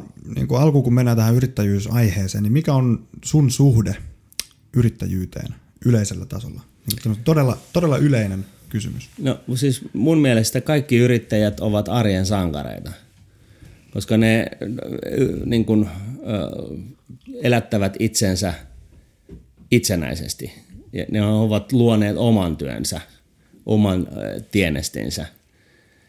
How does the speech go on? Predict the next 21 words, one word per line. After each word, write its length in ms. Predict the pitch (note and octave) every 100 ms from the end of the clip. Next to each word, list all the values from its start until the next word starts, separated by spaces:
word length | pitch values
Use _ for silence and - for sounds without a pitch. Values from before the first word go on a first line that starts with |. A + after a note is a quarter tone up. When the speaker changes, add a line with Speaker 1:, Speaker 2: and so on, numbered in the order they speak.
| _ _
Speaker 2:
Ja, 240 | G2+ F#2 D2
ja 100 | F2
tota, 280 | F2+ F#2
totta 240 | F2+ A#2 A2+
kai 240 | C3 B2
niin 120 | A2+
kun 100 | G#2
työntekijöitä 520 | G2 A#2+ G#2+ G2 G2 G2
tarvitaan 480 | G2+ G2+ G2 G2+
palkkatyöläisinä 1300 | G#2 A#2 - G#2+ - - _ - A2 G2+ F#2+ F#2 G#2 G#2+
myös, 520 | B2+ A2+ D2 - -
mutta 300 | G2+ F#2+ F#2+
niin 200 | F2+ F#2
kun 260 | F#2 F#2 F2
varsinkin 400 | A#2 A#2+ G#2+ F#2+
yrittäjät, 440 | G#2 B2 A#2+ A#2 A2+
jotka 260 | A2+ -
sitten 340 | A2+ B2 - B2
niin 100 | G#2
kun 140 | G#2+
pystyvät 520 | - A2+ A#2+ A2 -